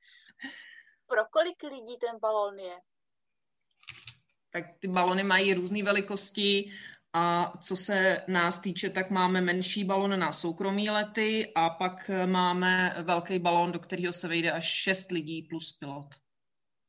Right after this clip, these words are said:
Speaker 1: Paráda.
Speaker 2: Že oni jsou různý velikosti, pak jako potkáš, eh, no, jen tak na obloze, <laughs> potkáš prostě balón, koš, eh, kam se ti vejde dvanáct lidí, kam se ti prostě vejde spousty lidí, ale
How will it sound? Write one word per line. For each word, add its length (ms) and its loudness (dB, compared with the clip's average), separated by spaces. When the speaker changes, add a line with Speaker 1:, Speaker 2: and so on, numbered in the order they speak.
Speaker 1:
Paráda. 600 -8
Speaker 2:
Že 60 0
oni 180 4
jsou 200 0
různý 300 2
velikosti, 520 2
pak 180 -4
jako 260 -4
potkáš, 800 2
eh, 400 0
no, 160 2
jen 200 4
tak 180 4
na 200 2
obloze, 360 0
<laughs> 680 2
potkáš 380 6
prostě 680 4
balón, 420 8
koš, 420 2
eh, 200 6
kam 180 0
se 140 0
ti 100 -2
vejde 240 6
dvanáct 500 6
lidí, 240 -4
kam 180 -8
se 140 -4
ti 80 -4
prostě 240 -4
vejde 140 0
spousty 460 0
lidí, 260 2
ale 160 6